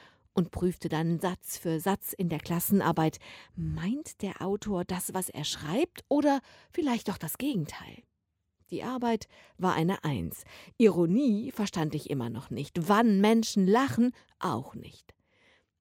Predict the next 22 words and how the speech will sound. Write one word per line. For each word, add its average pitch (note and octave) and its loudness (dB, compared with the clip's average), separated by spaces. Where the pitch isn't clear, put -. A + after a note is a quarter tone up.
Einmal G3+ -6
saß E3 -6
ich - -12
auf - -10
der C#3 -4
Bühne F3+ 2
als - -8
Moderatorin, E3+ 2
als F#3+ 0
plötzlich D#4+ -2
alle D4 6
lachten. G#3 2
Ich F#3+ -6
hatte F3 -6
keine F#3 -2
Ahnung, D#3 0
warum. C3+ 2
Aber A3 -2
es - -2
musste B3 0
mit D4 -2
mir D#4 2